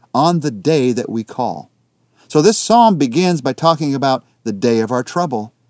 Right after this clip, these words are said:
and it ends by talking about the day that we call. And the question is, in my life and all of our lives, the question is, will the day of your trouble be the day that you call? Or will you wait,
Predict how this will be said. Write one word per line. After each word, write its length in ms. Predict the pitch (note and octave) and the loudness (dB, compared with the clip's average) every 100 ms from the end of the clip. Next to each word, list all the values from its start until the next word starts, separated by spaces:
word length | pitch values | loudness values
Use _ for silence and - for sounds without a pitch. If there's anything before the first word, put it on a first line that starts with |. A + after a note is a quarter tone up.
| _ - | _ -4
and 120 | A2+ | -2
it 100 | A#2+ | 2
ends 220 | G#3 G3+ | 2 2
by 140 | D3+ | 0
talking 400 | C#3 D3 C3+ C3 | 0 0 0 0
about 280 | A#2 A#2+ A#2+ - _ | -2 0 -2 -4 _
the 120 | - A2 | -6 -4
day 300 | E2+ G2 G2 | 0 0 -2
that 160 | G#2+ | -6
we 120 | A2+ | -10
call. 440 | A#2 - G#2+ A1 - _ _ _ _ | -10 -8 -8 -8 -16 _ _ _ _
And 120 | A2+ | -4
the 60 | A#2 | -4
question 460 | - B3+ A#3+ E3+ D3 | 0 0 0 -2 0
is, 160 | C3 | 0
in 160 | C#3 D3+ | -2 0
my 180 | F3 B3+ | 0 0
life 220 | A#3+ A3 | 0 0
and 120 | F3 | 2
all 160 | B3 C4+ | 4 4
of 80 | |
our 120 | A#3 G3 | 2 2
lives, 500 | A3+ D3+ - - - _ _ _ _ _ _ - | 2 -2 -4 -16 -20 _ _ _ _ _ _ -12
the 100 | C3 | -2
question 420 | A#3 B3+ - D3 | 2 2 0 0
is, 160 | C#3 - _ | -2 -4 _
will 200 | B2+ G3 | 2 4
the 120 | E3+ | 4
day 340 | A#2 F#2 F3+ B3 | 0 0 0 0
of 120 | G#3 | 0
your 120 | G3 | -4
trouble 580 | D3+ - D3+ C3+ - - _ _ _ _ _ - | -4 -4 -4 -4 -10 -12 _ _ _ _ _ -4
be 120 | C3 | -2
the 140 | A2+ | -2
day 200 | F#2 A#2+ | -4 -4
that 200 | A#2 A#2 | -4 -6
you 80 | B2 | -8
call? 400 | A2 - F2 - _ _ _ _ _ _ _ _ _ _ - | -10 -10 -12 -14 _ _ _ _ _ _ _ _ _ _ -4
Or 140 | F#3+ | 0
will 200 | F#3+ F#3+ | 2 2
you 160 | A#3+ A#3+ | 2 2
wait, 560 | F#3 G#3+ B3+ A3+ - | 0 0 0 -4 -10